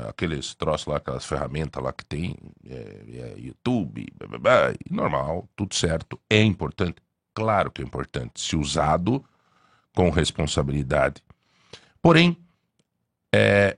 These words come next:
vivi a emoção de sentir o reflexo da força do rádio, que continua mais pujante. Tive em Camboriú na Rede Menina, na Rádio Menina. A Rádio Menina é uma das rádios mais fortes do estado de Santa Catarina,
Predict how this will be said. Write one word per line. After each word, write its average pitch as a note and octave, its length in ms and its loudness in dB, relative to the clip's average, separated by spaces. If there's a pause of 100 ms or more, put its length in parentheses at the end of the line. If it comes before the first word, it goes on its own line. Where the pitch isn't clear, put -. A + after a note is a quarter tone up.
vivi B2 400 6
a E3 60 8
emoção D3+ 680 8
de C#3+ 120 0
sentir C3+ 580 6
o C#3 60 8
reflexo A#2+ 720 4
da G#2 100 6
força - 400 2
do E2 120 -2
rádio, D#2+ 540 2 (800)
que F2 140 -6
continua E2+ 560 4
mais D#2+ 260 4
pujante. C#2 720 -4 (640)
Tive G2 300 2
em F#2+ 60 4
Camboriú F2 480 4
na E2+ 120 4
Rede F2 380 2
Menina, E2+ 800 0
na D2 160 -2
Rádio F2 400 2
Menina. E2+ 720 2 (800)
A E2 60 0
Rádio G#2+ 320 6
Menina G#2+ 500 8
é G#2 100 8
uma A2 180 6
das F2 160 2
rádios F#2+ 260 4
mais G2+ 380 2
fortes F#2 800 0
do E2+ 180 -2
estado E2 460 2
de C#2 80 -6
Santa D#2 340 -2
Catarina, C#2+ 760 -2